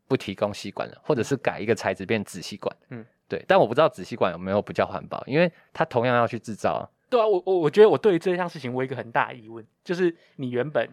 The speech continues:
Speaker 2: 你做一次性的吸管，跟你花时间成本去开发纸吸管或是钢吸管，我觉得你在开发这段期间，或是制造这个吸管，它其实产生的碳足迹很多欸。
Speaker 1: 对啊。
Speaker 2: 对啊。
Speaker 1: 其实它制造也是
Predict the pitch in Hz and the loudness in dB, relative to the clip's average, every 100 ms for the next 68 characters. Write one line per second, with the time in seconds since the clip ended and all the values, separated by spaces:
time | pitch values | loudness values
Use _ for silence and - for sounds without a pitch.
0 | 113 117 107 156 - 120 143 123 127 107 | -14 -14 -4 -4 -4 -8 -10 -8 -10 -10
1 | 117 113 117 135 131 139 _ _ 123 113 | -12 -10 -8 -2 -2 -4 _ _ -12 -2
2 | 139 135 - 120 131 131 127 110 147 - | 2 2 0 -4 -6 -4 -6 -6 -6 -2
3 | 123 120 120 - 120 110 127 127 117 131 | 0 2 -2 -4 -20 -14 -12 -8 -6 -4
4 | 131 120 _ - 117 120 123 117 131 147 | -6 -10 _ -4 -4 -4 -10 -10 -6 -2
5 | 151 190 - - - 147 123 123 190 170 | 0 0 -2 -20 -8 -4 -4 -2 0 2
6 | 170 151 156 160 147 143 127 131 143 170 | 2 2 2 2 -2 -2 -4 -6 -8 -14
7 | _ _ - 190 180 170 - 185 - 143 | _ _ 2 2 2 -4 -6 2 4 4
8 | 185 147 120 131 _ - 160 143 117 - | 2 0 0 -4 _ -14 -10 -4 -4 -4
9 | _ _ _ 180 175 139 123 120 - _ | _ _ _ -2 -2 -6 -8 -8 -12 _
10 | - 139 120 151 131 147 117 110 120 117 | -8 -6 -2 -4 -2 -2 -4 -10 -12 -12
11 | 104 117 110 113 _ 131 127 98 _ _ | -12 -12 -12 -14 _ 2 2 0 _ _
12 | 127 107 - _ - - 180 180 - 175 | -8 -8 -14 _ 2 4 6 4 0 0
13 | 165 107 82 120 107 92 | 2 2 -2 -4 -4 -6